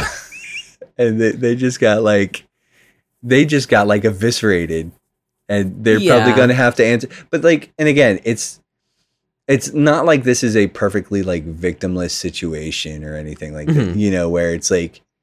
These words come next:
Speaker 1: there, there are potential sort of, like,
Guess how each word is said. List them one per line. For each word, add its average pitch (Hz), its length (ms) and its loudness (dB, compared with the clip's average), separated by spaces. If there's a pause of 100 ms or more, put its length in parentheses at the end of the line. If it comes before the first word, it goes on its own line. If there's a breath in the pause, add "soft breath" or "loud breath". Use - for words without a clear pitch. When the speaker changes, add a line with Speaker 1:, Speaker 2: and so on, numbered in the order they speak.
(340)
Speaker 1:
there, 120 340 6
there 120 480 2
are 104 320 2
potential 95 760 -6
sort 87 320 -6
of, 85 120 -8
like, 78 360 -6